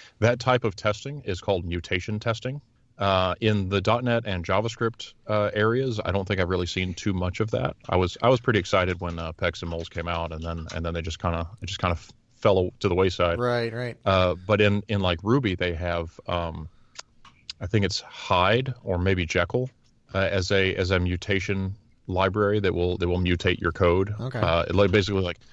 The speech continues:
Speaker 1: flips one input, or f-, it might even change. One of them, I think, actually changes your code just a little bit and kinda does the reverse of Pex and Moles, where it changes your code
Speaker 2: <laughs>
Speaker 1: and sees if it affects the tests,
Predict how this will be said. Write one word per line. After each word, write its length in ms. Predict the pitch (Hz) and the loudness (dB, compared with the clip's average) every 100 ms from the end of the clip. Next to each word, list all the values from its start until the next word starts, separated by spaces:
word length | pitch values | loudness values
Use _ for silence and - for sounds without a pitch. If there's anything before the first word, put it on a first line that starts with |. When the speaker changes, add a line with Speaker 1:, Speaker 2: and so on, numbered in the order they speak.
| - | -20
Speaker 1:
flips 400 | - - 117 - | -10 -2 -2 0
one 180 | 104 98 | -2 0
input, 500 | 90 90 87 80 - - | -2 -4 -4 -6 -10 -16
or 220 | 92 85 | -10 -8
f-, 240 | 82 - - - | -10 -14 -20 -10
it 160 | 104 90 | -6 -2
might 220 | 95 110 | 0 0
even 180 | 95 87 | 0 -6
change. 500 | - 101 92 85 - _ _ | -4 -4 -4 -10 -20 _ _
One 120 | 101 | -2
of 60 | 113 | -2
them, 160 | 104 87 | -2 -4
I 60 | |
think, 160 | 90 80 | -6 -4
actually 280 | 90 - 87 | -6 -6 -10
changes 420 | - 92 87 82 | -6 -4 -4 -6
your 120 | 85 | -6
code 260 | - 87 85 | -4 -4 -4
just 200 | 85 85 | -6 -6
a 40 | |
little 260 | 82 85 82 | -4 -4 -2
bit 300 | 82 78 - - - | -2 -4 -10 -20 -2
and 100 | 92 | -2
kinda 220 | - 98 | 0 2
does 200 | 90 90 | 2 2
the 100 | 82 | 0
reverse 420 | 82 80 82 85 - | -2 -2 -2 -2 -2
of 100 | 95 | 0
Pex 240 | 104 101 | 0 2
and 100 | 107 | 2
Moles, 240 | 107 110 107 | 2 0 0
where 100 | 82 | -2
it 60 | |
changes 360 | - 98 90 78 | 0 0 2 4
your 120 | 82 | 4
code 420 | - 127 110 - - - - | 4 2 2 0 -2 -6 -8
Speaker 2:
<laughs> 160 | - - | -14 -8
Speaker 1:
and 100 | 90 | -6
sees 300 | - 101 95 | -2 -2 0
if 200 | 107 98 | -2 2
it 60 | |
affects 380 | 92 - 98 - | 2 2 -2 -2
the 100 | - | -8
tests, 580 | 85 - 76 - - - | -6 -4 -6 -8 -14 -16